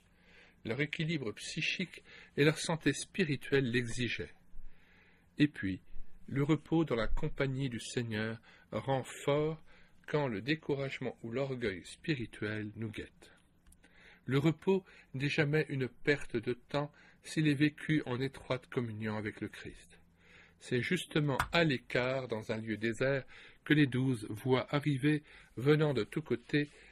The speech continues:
des gens avides d'entendre et de recevoir. Et c'est dans ce même lieu qu'il sera accordé aux disciples de nourrir la multitude, versets quarante et un à quarante-deux. D'abord recevoir pour être en mesure de donner aux autres,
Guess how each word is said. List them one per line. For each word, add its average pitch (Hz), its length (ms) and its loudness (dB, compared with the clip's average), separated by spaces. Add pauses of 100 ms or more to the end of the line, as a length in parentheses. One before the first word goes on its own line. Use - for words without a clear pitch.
(140)
des 139 240 4
gens - 180 -2 (120)
avides 135 440 0
d'entendre 117 760 -2
et 127 120 -2
de 120 100 -2
recevoir. 104 640 -6 (800)
Et 156 140 2
c'est 151 240 2
dans 113 220 -4
ce - 180 -2
même 127 280 -2
lieu 151 280 0 (340)
qu'il 147 140 -2
sera 151 460 2
accordé 127 680 2
aux 156 80 0
disciples 123 580 -6
de 107 120 -2
nourrir 110 580 -2
la 98 80 -2
multitude, 113 800 -4 (420)
versets 123 460 -2
quarante 123 420 -4
et 104 60 -2
un 113 220 -4
à 131 80 -8
quarante-deux. 107 500 -4 (880)
D'abord 123 480 4
recevoir 127 680 2
pour 120 240 -2
être - 180 -4
en 101 60 -6
mesure 113 400 0
de 107 80 -4
donner 101 280 -4
aux 92 200 -6
autres, 113 340 0